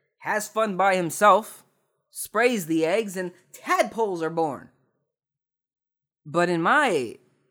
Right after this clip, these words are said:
naive seventh grade brain, I was thinking, "You know what? I'm gonna take these eggs, these fertilized eggs that are just waiting to hatch, right? They're just waiting to hatch from this dead frog. I'm gonna take 'em home,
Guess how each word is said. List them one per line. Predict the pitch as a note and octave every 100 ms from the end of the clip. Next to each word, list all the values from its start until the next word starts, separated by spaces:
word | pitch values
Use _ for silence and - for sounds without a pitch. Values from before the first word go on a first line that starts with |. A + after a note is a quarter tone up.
| _ _ -
naive | D3 D3 D3 E3+ C#3+
seventh | - - D#3+ C#3+
grade | C3+ D3+ C#3+ B2
brain, | B2 D#3+ G#3+
I | F#3+ C4
was | A#3+
thinking, | - D3+ E3+ F3 F3+ _ _ _ _
"You | F#3
know | A3
what? | A#3 A#3 - _ _ _ _ _ _
I'm | C3+ F#3+ A#3
gonna | F3+ C3
take | - F3 F#3
these | - C#3+ C3+ - _
eggs, | G#3 G#3+ C3 A#2+ -
these | C#3+ B2+
fertilized | - - A#3+ A#3+ A3+ G3+ F#3 D#3+ C#3+ -
eggs | F3+ C#3+ B2+ C#3+
that | D#3
are |
just | G3+ F3+
waiting | E3 D#3+ F#3+ F#3+ F3 C#3
to | B2+
hatch, | C#3+ D3 G#2+ -
right? | C3 C#3+ B2+ _ _ -
They're | A3
just | B3+
waiting | F#3+ G#3 G#3 F#3
to | C3+
hatch | C3 C3 - -
from | D3
this | C#3+ C#3
dead | C3+ C#3 C#3+ A#2
frog. | - C#3 A#2+ G2 _ _ _ _ _ _ -
I'm |
gonna | D#3+
take | D3+ G3 F3+
'em |
home, | F3 F#3+ B3+